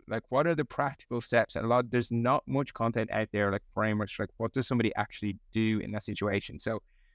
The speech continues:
for you, when you had made the decision, "This is it, I'm gonna go and do the thing, I'm done wasting the time, you know, Googling it or whatever else, I'm gonna go do it." What were, like, the really practical things that you did along, you know, in that very, very first few steps?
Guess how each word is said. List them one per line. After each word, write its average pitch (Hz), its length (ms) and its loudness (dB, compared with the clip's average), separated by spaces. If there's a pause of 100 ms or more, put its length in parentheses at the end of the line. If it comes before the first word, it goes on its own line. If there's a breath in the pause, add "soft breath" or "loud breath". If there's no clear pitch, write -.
(100)
for 139 100 0
you, 123 480 2 (300)
when 143 180 4
you 151 120 4
had 123 160 0
made 123 180 2
the 113 80 -8
decision, 107 440 -2
"This 135 160 2
is 120 120 2
it, 117 180 4
I'm 110 80 -2
gonna 113 160 2
go 127 180 2
and 127 120 0
do 120 120 2
the 117 100 0
thing, 107 460 0 (220)
I'm 107 120 -4
done 117 220 4
wasting 120 340 2
the 107 100 0
time, 107 400 2
you 107 60 2
know, 110 120 4
Googling 107 420 0
it 104 60 0
or 104 60 -2
whatever 107 280 0
else, 104 380 2
I'm 107 80 -8
gonna 107 140 -2
go 107 120 0
do 131 280 2
it." 107 160 0 (360)
What 139 160 6
were, 170 120 8
like, 156 180 4
the 123 80 0
really 120 240 2
practical 110 400 0
things 104 260 -2
that 104 100 -6
you 104 220 -2
did 104 440 2 (360)
along, 104 520 4 (260)
you 110 120 4
know, 98 60 0
in 107 80 -2
that 107 120 2
very, 110 220 4
very 110 180 2
first - 300 -4
few - 120 -6
steps? - 480 -10